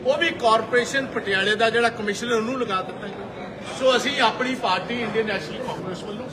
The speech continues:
ਸਾਰੇ ਸਾਥੀਆਂ ਵੱਲੋਂ ਮੇਨ ਆਪੋਜੀਸ਼ਨ ਕਾਰਨ ਅਸੀਂ ਡਿਮਾਂਡ ਕਰ ਕਿ ਅੱਗੇ ਬਹੁਤ ਸਾਰੀਆਂ ਇਹੋ ਜਿਹੀਆਂ ਇਨਕੁਆਇਰੀਆਂ ਹੋਈਆਂ ਜਿੱਥੇ ਸਿੱਟਾਂ ਬਿਠਾਈਆਂ, ਪੰਦਰਾਂ ਵੀਹਾਂ ਦਿਨਾਂ ਤੋਂ ਬਾਅਦ ਜਦੋਂ ਇਨਸੀਡੈਂਟ ਥੋੜਾ ਜਿਹਾ ਢਿੱਲਾ ਪੈ ਜਾਂਦਾ,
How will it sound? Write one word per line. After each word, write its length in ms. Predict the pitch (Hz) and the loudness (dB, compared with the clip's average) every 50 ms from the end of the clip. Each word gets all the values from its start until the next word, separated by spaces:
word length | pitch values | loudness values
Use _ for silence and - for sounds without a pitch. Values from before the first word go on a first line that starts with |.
| - - | -8 -4
ਸਾਰੇ 220 | 165 196 254 311 | -2 0 0 0
ਸਾਥੀਆਂ 400 | 254 - 202 185 180 - 180 160 | -2 -2 -2 -2 -2 -4 -6 -8
ਵੱਲੋਂ 680 | 151 - - - - - - - - - - - - - | -8 -8 -10 -10 -12 -12 -12 -12 -12 -12 -12 -12 -8 0
ਮੇਨ 260 | - 226 269 294 294 277 | 2 4 4 4 4 4
ਆਪੋਜੀਸ਼ਨ 640 | 247 233 233 247 - 202 233 226 - - 262 247 233 - | 2 2 2 0 -4 -2 -2 -2 -2 -2 -4 -4 -2 -2
ਕਾਰਨ 240 | 208 208 208 220 | -2 -2 -2 -2
ਅਸੀਂ 180 | 220 - 240 233 | -2 -4 -4 -4
ਡਿਮਾਂਡ 360 | - - - 165 170 202 202 - | -6 -4 -4 -2 -2 -2 -2 -4
ਕਰ 120 | 208 - - - - - - - - - - - - - - - - - - - - - - - | -4 -6 -6 -6 -10 -10 -10 -10 -12 -12 -12 -12 -12 -14 -14 -14 -14 -14 -14 -14 -14 -12 2 4
ਕਿ 100 | 240 262 269 269 262 254 254 - - - - 220 | 6 8 8 8 6 4 2 -4 -8 -8 -6 -8
ਅੱਗੇ 240 | 214 - 262 269 | 0 4 4 6
ਬਹੁਤ 300 | 240 180 190 208 254 247 | 6 4 2 2 2 2
ਸਾਰੀਆਂ 420 | - 247 247 240 240 240 240 240 247 233 | 2 2 2 2 2 2 4 4 4 4
ਇਹੋ 280 | 196 196 202 185 196 220 | 4 4 2 2 0 -2
ਜਿਹੀਆਂ 220 | 220 226 233 233 | -2 0 2 2
ਇਨਕੁਆਇਰੀਆਂ 520 | 226 214 180 160 185 196 214 220 220 226 214 | 2 0 -2 -4 -4 -2 0 2 2 2 0
ਹੋਈਆਂ 340 | 180 175 180 175 196 202 208 | 0 -2 -4 -2 -2 -2 0
ਜਿੱਥੇ 280 | 202 202 196 - 202 185 | 0 -2 -2 -2 -2 -2
ਸਿੱਟਾਂ 300 | - 175 170 196 196 202 | -4 -6 -4 -4 -2 -2
ਬਿਠਾਈਆਂ, 480 | 208 190 170 160 151 147 156 160 170 180 - - - - - - - - - - - - - | -2 -4 -4 -6 -6 -6 -8 -10 -10 -10 -12 -12 -14 -14 -14 -14 -14 -14 -14 -14 -14 -8 -6
ਪੰਦਰਾਂ 300 | 214 220 226 233 233 220 | -4 0 2 4 4 4
ਵੀਹਾਂ 260 | 196 214 247 247 240 | 2 2 2 2 2
ਦਿਨਾਂ 280 | 226 214 220 226 226 226 | 2 2 2 2 2 2
ਤੋਂ 120 | 226 226 | 2 0
ਬਾਅਦ 260 | 208 - 208 220 220 - | -2 0 0 -2 0 0
ਜਦੋਂ 200 | 208 202 208 208 | -2 -2 -2 -2
ਇਨਸੀਡੈਂਟ 480 | 202 - - 220 220 202 220 214 196 - - - - - - - - - - | -4 -4 -4 -4 0 2 2 2 2 -2 -6 -10 -10 -10 -12 -12 -12 -6 -2
ਥੋੜਾ 260 | 208 226 233 233 233 | 0 4 4 6 6
ਜਿਹਾ 280 | 226 226 220 214 180 - - - - - - - - - - - | 6 6 4 4 2 0 -4 -10 -12 -14 -14 -14 -14 -14 -6 0
ਢਿੱਲਾ 260 | - 208 190 196 214 233 | 2 2 4 6 4 4
ਪੈ 200 | 233 247 220 214 | 6 4 4 4
ਜਾਂਦਾ, 420 | 214 220 226 226 220 220 202 175 | 4 2 0 2 2 2 0 0